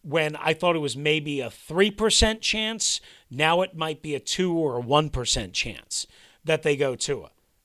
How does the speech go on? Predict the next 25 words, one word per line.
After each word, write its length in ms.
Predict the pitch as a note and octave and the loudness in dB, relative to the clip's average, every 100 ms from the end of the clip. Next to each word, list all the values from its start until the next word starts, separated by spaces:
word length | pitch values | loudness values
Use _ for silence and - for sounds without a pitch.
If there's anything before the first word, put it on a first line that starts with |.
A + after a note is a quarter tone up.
| - | -6
at 160 | D#3+ F3+ | -6 -2
number 260 | D#3+ C3 | -2 -2
two, 280 | A#2 - A#2+ | -4 -4 -4
or 260 | - G#3 A3+ | 2 4 4
Justin 480 | - D3+ B2+ C#3+ A2 | 2 -4 -4 -8 -8
Herbert, 380 | A#2+ A2 G#2+ _ | -8 -8 -12 _
but 380 | C3+ D3 C#3 - - | -4 0 0 -2 -4
likely 380 | D#3 B2+ A#2+ A2 | -2 0 -2 -8
Tua. 300 | C#3+ G#2 - - - | -6 -8 -10 -20 -6
Now, 100 | G#3+ | -2
if 80 | G#3 | -2
it's 160 | G3 - | -4 -4
Joe 260 | A3 C4 | 2 2
Burrow, 680 | A#3 E3+ A#3 B3 C4 C#4+ D#4 - - | 2 6 8 8 6 4 0 -12 -14
somehow 480 | - - A3 F#3+ G3+ | -4 -2 0 -2 -4
Cincinnati 520 | - G#3 F#3+ G#3 G3 | -6 -8 -6 -4 -2
does 220 | G3+ G3 | 0 0
something 280 | A3 A3 F#3+ | -2 -6 -4
different, 400 | G#3 G3+ A3+ G3+ - _ _ _ | -4 -2 -6 -8 -18 _ _ _
I 100 | - | -6
think 180 | D#3 G#3+ | -2 0
that's 220 | G3+ F3+ | 0 0
a 100 | D#3+ | -4
different 640 | C3 A#2+ F#3 F#3 F#3 D#3+ - | -6 -2 0 0 -2 -8 -6
thing. 240 | E3 A2+ | -6 -6